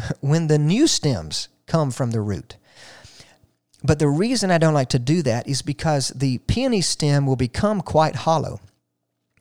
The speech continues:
And if we make a cut on that peony stem and don't let it naturally come away from the root, then that, uh,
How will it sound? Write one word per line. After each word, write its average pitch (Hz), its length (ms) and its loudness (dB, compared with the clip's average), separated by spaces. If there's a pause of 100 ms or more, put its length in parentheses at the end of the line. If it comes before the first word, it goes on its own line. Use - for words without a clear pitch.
(160)
And 151 180 2
if 165 140 -2
we 202 180 0
make 208 260 0
a 127 60 0
cut - 500 -2 (640)
on 170 240 4
that - 220 0
peony 143 360 2
stem 95 520 -6 (640)
and 135 320 -4 (340)
don't 165 300 0
let 156 180 2
it 151 120 -2
naturally 147 600 0
come 147 280 -2
away 135 400 2
from 127 260 -2
the 113 120 -2
root, 165 520 -2 (480)
then 165 380 -4
that, 165 480 0
uh, 120 360 0